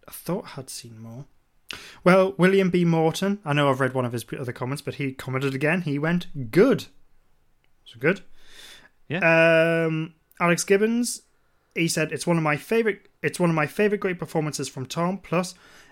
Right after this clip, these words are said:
Speaker 1: introducing a new companion works really well. Audiobook is great. Plus, new Blu-ray edition looks stunning still." Yeah, I agree with that. Uh, I d-, I've not listened to the audiobook for this. I wonder who reads it.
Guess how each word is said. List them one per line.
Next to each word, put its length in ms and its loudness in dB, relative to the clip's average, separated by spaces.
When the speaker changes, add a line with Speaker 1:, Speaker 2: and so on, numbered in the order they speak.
Speaker 1:
introducing 520 0
a 20 -2
new 160 -2
companion 580 -6
works 300 -4
really 220 -4
well. 360 -4
Audiobook 560 2
is 140 -4
great. 460 -6
Plus, 280 -6
new 160 0
Blu-ray 440 0
edition 500 -6
looks 220 -8
stunning 500 -8
still." 360 -14
Yeah, 200 4
I 40 4
agree 180 0
with 140 -2
that. 200 -14
Uh, 520 -4
I 100 -10
d-, 160 0
I've 220 -2
not 200 -6
listened 280 -6
to 60 -12
the 120 -6
audiobook 500 -8
for 140 -16
this. 320 -14
I 60 -4
wonder 240 0
who 140 0
reads 400 -6
it. 200 -16